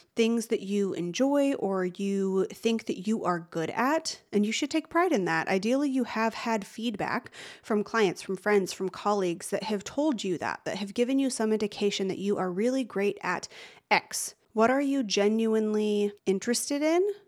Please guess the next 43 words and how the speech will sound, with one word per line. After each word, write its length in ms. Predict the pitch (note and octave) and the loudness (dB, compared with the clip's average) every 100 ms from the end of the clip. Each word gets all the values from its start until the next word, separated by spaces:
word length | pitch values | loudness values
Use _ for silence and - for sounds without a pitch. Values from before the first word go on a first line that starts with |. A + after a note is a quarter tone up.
| _ - | _ 2
Within 440 | G#3+ G#3 A#3 A#3+ | 2 2 0 2
health 340 | A#3+ A3 G#3 G#3+ | 2 0 -2 0
and 160 | G3+ | 0
fitness, 640 | - - - - - - - - | 0 -6 -6 -8 -6 -8 -10 -10
within 440 | - - A#3+ C4 | -6 0 2 2
this 180 | B3 - | 0 0
industry, 640 | G#3 G3+ G3+ G3+ G3+ G3+ - - - | 0 0 -2 0 2 2 -2 -16 -6
again, 320 | G3+ G#3 G3+ | 0 2 2
that's, 320 | F#3 F3+ - | 0 -2 -6
like, 240 | E3+ F3+ - | -6 -6 -4
a 100 | F#3 | -4
very 240 | F3+ G3 A#3 | 0 2 2
broad 380 | G3 F#3+ G3 | 4 4 4
term. 380 | - G3+ E3+ E3+ | 2 0 2 0
So 180 | - F3+ | 2 2
within 400 | F3+ F3+ G#3+ F#3 | 2 2 2 4
your 360 | F#3+ G3 F#3 - | 2 4 2 2
area, 480 | F#3+ F3+ D#3+ E3+ | 2 2 0 0
whatever 440 | E3+ E3+ F3 F#3+ F3+ | 0 0 -2 -2 0
it 80 | F3 | 0
is 140 | E3+ | -2
that 120 | F3+ | -2
you 100 | E3+ | -4
do, 220 | F3 F#3 | -2 -2
strength 320 | E3 - F#3+ - | -2 -2 -4 -2
training, 380 | G3 F3+ F3 | -2 0 0
running, 320 | F3+ F#3 E3+ E3+ | 0 0 0 -2
kettlebell, 560 | G#3 G3 F3+ D#3+ F3 - - - - | -4 -4 -2 -2 -2 -8 -16 -16 -2
um, 240 | F#3+ F3 D#3+ | 0 2 -2
core 280 | - A3 | 0 2
and 120 | G3+ G3 | 2 2
pelvic 280 | G3 F#3 | 0 -2
floor, 280 | - G3+ D#3+ | -2 -2 -2
like, 140 | D#3+ - | -4 -2
I 100 | F3+ | -2
don't 140 | F3+ | 0
know 160 | F#3 F3+ | 0 0
what 240 | E3+ - | 0 -2
your 180 | F3 E3 | 0 -2
profession 580 | - F#3 F3+ E3 F#3+ E3 | -4 -8 -4 -2 0 -2
is, 300 | F3+ F3 - | 0 -2 -2
physical 300 | - F#3 F#3 | -8 -6 -4
therapy, 600 | G3 G3 F#3 F3+ D#3+ | 0 0 0 0 -2